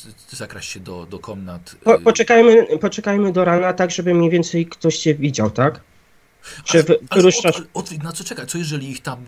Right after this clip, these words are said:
Speaker 1: nie wiem, y, zabiją, czy oni ich zabrali?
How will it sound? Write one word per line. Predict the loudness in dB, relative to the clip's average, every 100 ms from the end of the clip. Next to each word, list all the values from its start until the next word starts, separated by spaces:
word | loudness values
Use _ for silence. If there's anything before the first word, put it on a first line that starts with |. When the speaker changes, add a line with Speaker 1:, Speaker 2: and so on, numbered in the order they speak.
| -14
Speaker 1:
nie | -12
wiem, | -10 -12 -16 _ -16 -16 -16 _ -20 -16 -10
y, |
zabiją, | -8 -8 -10 -10 -10 -12
czy | -12 -12 -12 -14 _ _ _ -20 -20 _ _ _ _ _
oni | -12 -8
ich | -6
zabrali? | -4 -4 -4 -8 -14